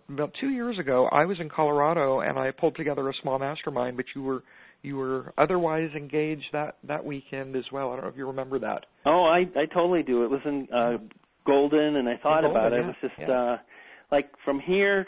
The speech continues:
Speaker 2: from where I'm at to Golden, eh, it's probably close to an hour and a half, and the drive, and just
Speaker 1: Yeah, and it was
Speaker 2: co-
Speaker 1: December also, so the weather.
Speaker 2: cos-, commitments, and all could have been,
Speaker 1: <laughs>
Speaker 2: who knows, I might have been going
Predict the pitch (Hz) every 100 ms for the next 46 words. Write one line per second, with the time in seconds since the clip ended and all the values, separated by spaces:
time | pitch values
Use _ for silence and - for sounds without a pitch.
0 | - 139 135 156 170 147 143 139 123 120
1 | 127 135 135 131 127 127 - - - -
2 | - 320 302 - - 180 175 160 - -
3 | 165 170 165 - - 143 139 131 131 127
4 | 123 123 123 127 131 - 113 110 110 110
5 | 113 120 117 120 120 117 113 107 101 _
6 | _ - - - 143 139 139 135 151 -
7 | 165 147 127 123 123 - 113 117 - 123
8 | 120 120 117 113 - - - 185 185 185
9 | 180 175 175 - - 139 131 139 143 151
10 | 139 139 135 127 - 147 120 120 120 117
11 | 120 123 123 117 120